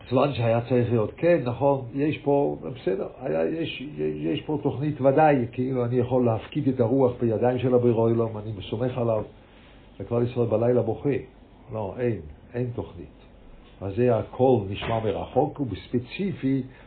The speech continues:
גם הכל בחייה נשמע מרחוק של הכלל ישראל, כל בחייה נשמע מרחוק, אז זה, זה,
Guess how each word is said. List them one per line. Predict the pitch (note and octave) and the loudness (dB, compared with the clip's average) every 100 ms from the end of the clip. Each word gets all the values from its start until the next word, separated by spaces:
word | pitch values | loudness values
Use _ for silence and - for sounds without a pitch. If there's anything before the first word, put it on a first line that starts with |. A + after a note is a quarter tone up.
| - - | -20 0
גם | C#3 C#3 | 2 2
הכל | - C#3+ C#3+ | 0 0 0
בחייה | - D#3+ D#3 G#2 | -6 0 2 2
נשמע | F#2 - A2 | -2 -4 -4
מרחוק | G#2 F#2+ F2 G#2+ F2+ | -2 -2 -2 -4 -8
של | - F#2+ | -6 -8
הכלל | F2 - E2+ | -6 -8 -10
ישראל, | E2 - - C#2+ - - - - - - - | -10 -8 -6 -6 -10 -20 -20 -20 -20 -20 -20
כל | - B2 | 0 0
בחייה | A#2+ - C3+ | 0 0 2
נשמע | A2+ G2 A2 | 2 -2 -2
מרחוק, | G#2+ E2+ D#2+ - C#3+ F3+ - - - - - - - - | -2 -4 -6 2 4 2 -4 -20 -20 -20 -20 -20 -20 -6
אז | G#2+ F#2 | -4 2
זה, | C3+ D3+ D#3+ D#3 - - - - - A#2+ G2+ | 4 4 4 0 -8 -20 -20 -20 -6 -4 0
זה, | B2+ C#3 D3 D3+ D3+ | 4 4 4 4 0